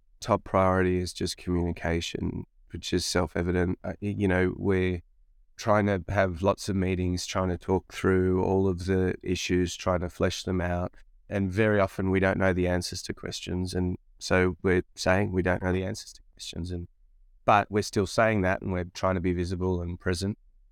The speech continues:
Uh, you know, we're having more social functions than we've ever had. So I think, I think just visibility, presence,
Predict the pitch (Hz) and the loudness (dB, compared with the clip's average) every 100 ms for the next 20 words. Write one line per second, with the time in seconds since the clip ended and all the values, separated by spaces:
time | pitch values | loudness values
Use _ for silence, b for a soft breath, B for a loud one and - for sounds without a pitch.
0 | _ - 95 - _ - 104 101 101 117 | _ -20 -20 -20 _ -6 -2 0 2 2
1 | 110 90 90 - 98 123 92 92 92 - | 2 0 -2 0 0 0 -6 -6 -8 -8
2 | 104 95 92 90 90 90 87 90 90 - | -12 -6 -4 -2 -2 -2 -2 -6 -8 -16
3 | _ _ _ _ _ 113 117 110 165 151 | _ _ _ _ _ -2 0 2 0 0
4 | 120 151 156 110 92 101 104 98 98 98 | 0 0 0 0 0 -2 0 0 2 2
5 | 95 90 98 95 92 90 90 - - - | 0 0 0 2 2 0 0 -6 -10 -12